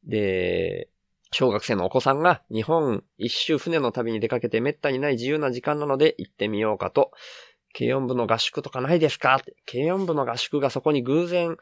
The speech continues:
被ってないですか？」みたいな表現されてますけど、まあそんなわけはないんですけど、まあでも誘っていただいたのがめちゃくちゃ嬉しいんで、もう、「お、本当ですか？」と。「四月の予定なんてまだ全然ないんで、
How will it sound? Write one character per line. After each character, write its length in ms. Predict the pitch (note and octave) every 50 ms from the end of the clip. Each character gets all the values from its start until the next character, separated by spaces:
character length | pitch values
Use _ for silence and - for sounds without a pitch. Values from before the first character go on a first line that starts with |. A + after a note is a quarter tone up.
| - - - - - - - - _ _ _ -
被 60 | C#3+ D#3
っ 40 | -
て 120 | - B2
な 120 | A#2+ D#3+ C#3
い 40 |
で 80 | A2+ G2+
す 80 | - -
か？」 100 | C#3 B2
み 80 | A2 F#2+
た 100 | G#2 G2
い 60 | F2
な 180 | E2+ D#2 - _ _ _ _ _ _ -
表 240 | - A#2 G#2+ G#2 G2+
現 80 | G2 -
さ 60 | A2
れ 80 | G#2
て 80 | - G2
ま 100 | G2+ G2
す 60 | -
け 80 | - G2
ど、 140 | F2+ F2+ F2+
ま 160 | G2 B2 G2+
あ 20 |
そ 140 | - - C#3
ん 60 | D3
な 80 | C#3+ C#3+
わ 120 | C#3+ C#3
け 100 | - A2
は 80 | F#2+ F2
な 100 | G2 G#2+
い 60 | G#2+
ん 40 | F#2
で 80 | E2
す 60 | - -
け 100 | - F#2+
ど、 300 | A2+ C#3 C#3 A#2+ - - _ _ _ _ _ _
ま 100 | - D3
あ 20 | D#3
で 80 | D#3+
も 260 | D#3+ D#3+ C#3 G#2 - - - -
誘 200 | C3+ C3+ E3 E3
っ 80 | D#3+ _
て 160 | _ - -
い 80 | D3+
た 100 | - D#3 C#3+
だ 80 | D3
い 60 | C#3 C3+
た 80 | C3+
の 80 | A#2 G#2
が 60 | F#2+
め 100 | F#2+ G2
ち 60 | -
ゃ 40 | C#3
く 80 | - -
ち 60 | D3+
ゃ 20 | C3
嬉 120 | C3 C3
し 60 | -
い 40 | B2+
ん 80 | A2+ G2
で、 300 | F#2 F2+ F2 D#2+ - _ _ _ _ _ _ _ _ _
も 140 | - - G2+
う、 40 | F2 D2+ A#1+ - - - -
「お、 20 | B2+
本 200 | - - D#3+ F3+
当 100 | G#3 F#3+
で 80 | G3 F#3
す 80 | -
か？」 200 | - - A2 G2+ -
と。 80 | - - _ _ _ _ _ _ _ _ _ -
「四 140 | - - B2+
月 180 | C#3 - D3+
の 60 | C#3
予 100 | A#2 A2+ A2+
定 120 | - C#3
な 120 | C3 C3 B2+
ん 40 |
て 100 | B2 A2+
ま 120 | G#2+ A#2+ B2
だ 380 | A#2 G#2+ G2+ F#2+ F2+ E2+ E2+ F#2
全 200 | G#2 A2+ C3 C#3+
然 160 | C3+ C#3+ C#3
な 80 | C#3+ D3+
い 80 | C#3+ G#2+
ん 80 | F2
で、 220 | E2 F2 D#2+ -